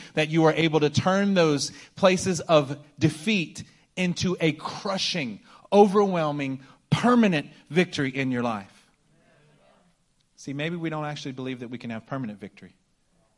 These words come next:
because we're still walking in the fear that, "I know I've tried that, Pastor. I know you're trying to inspire me, and I appreciate it.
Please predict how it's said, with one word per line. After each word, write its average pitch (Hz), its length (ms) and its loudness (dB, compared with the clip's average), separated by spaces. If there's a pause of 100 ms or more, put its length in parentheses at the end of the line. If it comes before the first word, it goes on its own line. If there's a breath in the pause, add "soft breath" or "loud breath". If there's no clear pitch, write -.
(460)
because 120 300 -8
we're 120 60 -10
still 143 280 -6
walking 135 380 -6
in 123 80 -6
the 113 60 -8
fear 131 320 -6
that, 117 260 -6
"I 135 140 -10
know 135 220 -6
I've 117 140 -6
tried 131 280 -4
that, 107 140 -10
Pastor. 110 360 -8
I 110 60 -4
know 135 100 -4
you're 131 160 -4
trying 135 220 -6
to 117 60 -8
inspire 127 420 -2
me, 110 80 -6
and 104 80 -6
I 101 40 -6
appreciate 127 560 -2
it. 95 120 -8